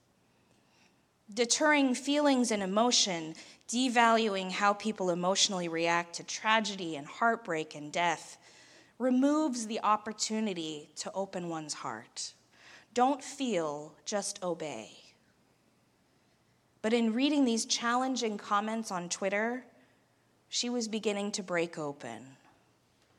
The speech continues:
She was processing something different and downloading what she was receiving. And there was a human shift in her heart,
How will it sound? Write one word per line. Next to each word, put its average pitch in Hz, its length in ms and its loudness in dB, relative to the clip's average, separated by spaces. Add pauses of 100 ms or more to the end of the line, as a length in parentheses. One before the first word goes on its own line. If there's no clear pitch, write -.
(360)
She 254 200 -2
was 254 160 -2
processing 233 760 0
something 190 460 -4
different 160 680 -8 (480)
and 196 240 -2
downloading 160 920 2 (100)
what 185 120 -6
she - 200 0
was 175 240 -4
receiving. 156 760 -6 (1160)
And 190 120 -4
there 208 120 2
was 202 180 0
a 185 60 -6
human 196 460 -4
shift - 680 -4 (400)
in 180 140 -6
her 170 140 -6
heart, 160 520 0